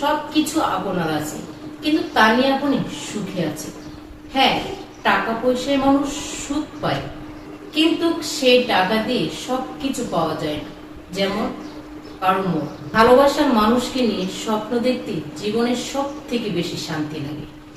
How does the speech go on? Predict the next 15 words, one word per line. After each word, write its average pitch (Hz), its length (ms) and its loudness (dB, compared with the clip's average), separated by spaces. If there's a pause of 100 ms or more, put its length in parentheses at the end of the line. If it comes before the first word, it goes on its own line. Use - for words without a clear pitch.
(140)
মানুষের 294 460 4
একটা 233 180 -2 (140)
সময় 180 320 0 (540)
থাকে 180 300 -2 (140)
যখন 208 220 0 (120)
সে - 140 0 (160)
তার 190 160 -2 (120)
ভালোবাসার 190 600 0
মানুষকে 180 420 -2 (100)
নিয়ে 180 160 0 (400)
স্বপ্ন 226 300 2 (160)
দেখতে 262 260 0 (340)
উপভোগ 175 380 0 (120)
করে, 139 180 -4
তার 262 200 8